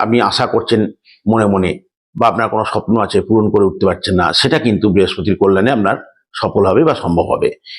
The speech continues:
এবং হঠাৎ করে কোনো লটারি প্রাপ্তি, কোনো সম্পত্তি প্রাপ্তি, কোনো আনএক্সপেক্টেড অর্থপ্রাপ্তি। যেহেতু বৃহস্পতি আমাদের দ্বাদশপতি,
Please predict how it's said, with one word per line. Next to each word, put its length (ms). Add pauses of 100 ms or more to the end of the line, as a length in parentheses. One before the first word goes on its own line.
এবং 160 (120)
হঠাৎ 280
করে 160
কোনো 260
লটারি 300
প্রাপ্তি, 420 (840)
কোনো 140 (140)
সম্পত্তি 480
প্রাপ্তি, 400 (300)
কোনো 160 (400)
আনএক্সপেক্টেড 1000 (140)
অর্থপ্রাপ্তি। 640 (1200)
যেহেতু 560 (1000)
বৃহস্পতি 500
আমাদের 260
দ্বাদশপতি, 640